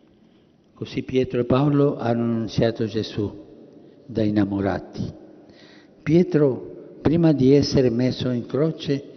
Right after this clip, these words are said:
non pensa a sé, ma al suo Signore,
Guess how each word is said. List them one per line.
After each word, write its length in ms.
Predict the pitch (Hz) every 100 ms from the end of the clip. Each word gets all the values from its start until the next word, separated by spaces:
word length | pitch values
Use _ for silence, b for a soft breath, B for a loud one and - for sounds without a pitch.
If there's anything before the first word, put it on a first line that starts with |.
| B B -
non 260 | 151 160
pensa 420 | 147 151 135 131
a 60 | 110
sé, 340 | - 120 95 - - B B B
ma 100 | -
al 80 | 113
suo 180 | - 123
Signore, 720 | 95 117 117 110 92 90 -